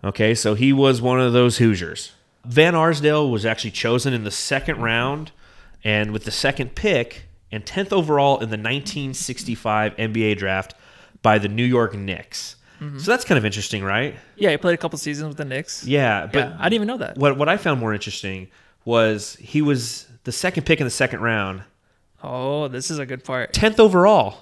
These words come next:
Speaker 2: This is a good part of the draft.
Speaker 1: Tenth overall.
Speaker 2: Like,
Speaker 1: So
Speaker 2: you're, like, looking at this, like, "What the hell?" What
Speaker 1: Yeah.
Speaker 2: was it, what was it called? The territorial picks,
Speaker 1: Yes,
Speaker 2: huh? This is
Speaker 1: exactly.
Speaker 2: crazy.
Speaker 1: Yeah, this is really cool. So
Speaker 2: Yeah.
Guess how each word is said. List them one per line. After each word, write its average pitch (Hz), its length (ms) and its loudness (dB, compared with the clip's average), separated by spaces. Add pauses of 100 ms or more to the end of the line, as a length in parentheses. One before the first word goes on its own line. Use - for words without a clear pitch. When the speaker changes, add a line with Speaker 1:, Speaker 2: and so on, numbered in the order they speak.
Speaker 2:
This 165 180 -4
is 175 100 -4
a 175 80 2
good 151 240 -4
part 156 220 0
of 147 80 -8
the 139 40 -8
draft. 127 520 -4
Speaker 1:
Tenth 190 340 -4
overall. 165 460 -2
Speaker 2:
Like, 101 80 -6
Speaker 1:
So 117 340 4
Speaker 2:
you're, 196 140 2
like, 214 160 0
looking 208 260 2
at 185 120 2
this, 156 160 -6
like, 135 140 -8
"What 170 240 -4
the 185 120 2
hell?" 165 400 0
What 143 100 -10
Speaker 1:
Yeah. 202 200 4
Speaker 2:
was 113 160 6
it, - 100 -8
what - 100 -2
was 190 180 -2
it 180 60 -4
called? 175 180 -4
The 151 60 -4
territorial 190 760 -2
picks, 156 220 -2
Speaker 1:
Yes, 214 300 4
Speaker 2:
huh? 143 120 0
This 208 80 -2
is 196 60 -2
Speaker 1:
exactly. 175 540 2
Speaker 2:
crazy. 254 220 6
Speaker 1:
Yeah, 165 100 6
this 156 160 0
is 170 140 -4
really 165 220 -2
cool. 180 280 -2
So 127 220 -2
Speaker 2:
Yeah. 139 240 0